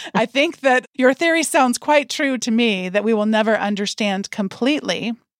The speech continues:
but we can begin to gather clues to what it might be like for us. The other thing I think is important for us to recognize, I, I met a couple of history professors who used to work at the University of California, Irvine, when I worked there,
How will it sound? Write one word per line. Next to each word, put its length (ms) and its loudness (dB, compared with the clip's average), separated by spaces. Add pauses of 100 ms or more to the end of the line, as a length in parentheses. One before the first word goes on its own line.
(380)
but 140 2
we 120 0
can 220 0
begin 800 0
to 120 -4
gather 540 -2
clues 840 -2
to 200 -2
what 300 0
it 200 -4
might 500 0
be 160 -8
like 380 -4
for 300 -2
us. 300 -4 (300)
The 100 2
other 180 4
thing 220 -8
I 60 -2
think 260 -8
is 120 -6
important 440 -8
for 100 -2
us 140 -2
to 120 -6
recognize, 680 -4
I, 80 2 (100)
I 80 0
met 180 2
a 80 -2
couple 360 -2
of 260 -2 (220)
history 380 -2
professors 760 -2
who 80 -4
used 280 -2
to 80 -2
work 280 -2
at 140 -2
the 80 -2
University 500 -2
of 100 -6
California, 640 -4
Irvine, 480 0
when 140 -6
I 80 -6
worked 300 -4
there, 300 -2